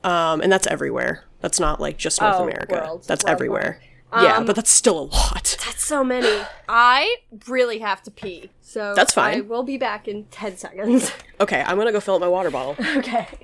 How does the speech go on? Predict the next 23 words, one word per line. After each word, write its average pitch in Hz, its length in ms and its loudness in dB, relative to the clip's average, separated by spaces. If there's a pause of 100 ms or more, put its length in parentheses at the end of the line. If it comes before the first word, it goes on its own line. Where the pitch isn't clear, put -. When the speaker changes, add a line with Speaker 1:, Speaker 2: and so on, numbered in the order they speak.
(220)
Speaker 2:
Chugging 269 260 2
too 277 160 -4
much 233 220 0
water 226 260 2
today. - 480 -18 (180)
Okay. - 360 -16
Speaker 1:
Great. 262 280 4 (640)
Good. 202 360 6
<sighs> - 440 -20 (480)
Ah, 269 320 0
okay. 233 220 0 (100)
Speaker 2:
Okay. 220 220 2
Speaker 1:
So, - 220 0 (600)
okay. - 280 0 (100)
So, 285 220 2
Speaker 2:
Okay, - 220 -4
sure. - 420 -6 (960)
Speaker 1:
so - 260 2
early 294 320 4
settlers 160 840 -2
in 156 140 0
North 143 240 0
America, 110 680 -2